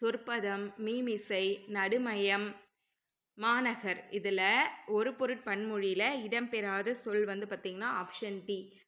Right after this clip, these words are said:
மாநகர். சொற்பதம்னா சொல்லுனாலும் நமக்கு சொல்லுதான், பதம்னாலும்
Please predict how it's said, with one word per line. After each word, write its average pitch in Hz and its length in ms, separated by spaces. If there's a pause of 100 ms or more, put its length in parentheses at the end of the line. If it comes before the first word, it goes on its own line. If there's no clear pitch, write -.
(140)
மாநகர். 202 920 (360)
சொற்பதம்னா 220 800 (140)
சொல்லுனாலும் 247 920 (200)
நமக்கு 208 600
சொல்லுதான், 196 480
பதம்னாலும் 226 720